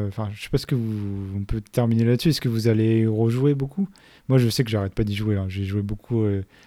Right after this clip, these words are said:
Déjà, j'avais, j'avais sauvegardé la bêta sur mon P C, j'ai joué tout l'été. Et là, j'ai fini une partie, et la première chose que j'ai fait, c'est recommencer une autre.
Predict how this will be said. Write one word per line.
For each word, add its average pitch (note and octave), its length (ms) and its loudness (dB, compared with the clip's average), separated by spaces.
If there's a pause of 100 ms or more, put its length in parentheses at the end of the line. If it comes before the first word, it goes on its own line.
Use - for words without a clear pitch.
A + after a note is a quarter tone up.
(200)
Déjà, A#2 200 4
j'avais, G2+ 360 2
j'avais G#2 300 0
sauvegardé A2+ 480 2
la G#2+ 120 2
bêta A2+ 300 2
sur A2+ 160 -2
mon G#2+ 100 -2
P A2+ 140 0
C, B2 160 0
j'ai G2+ 120 -2
joué G2 140 -2
tout A2 140 -6
l'été. B2 380 0 (640)
Et A#2 80 2
là, A2+ 200 6
j'ai G2+ 220 2
fini A#2 200 2
une A2 80 2
partie, A#2 420 2
et A2 60 4
la G2+ 60 2
première A2 240 2
chose A2+ 160 -6
que A2+ 100 -2
j'ai G2+ 100 -2
fait, A2+ 160 -2
c'est A2+ 120 -4
recommencer G#2 520 -4
une G#2+ 100 0
autre. - 280 -6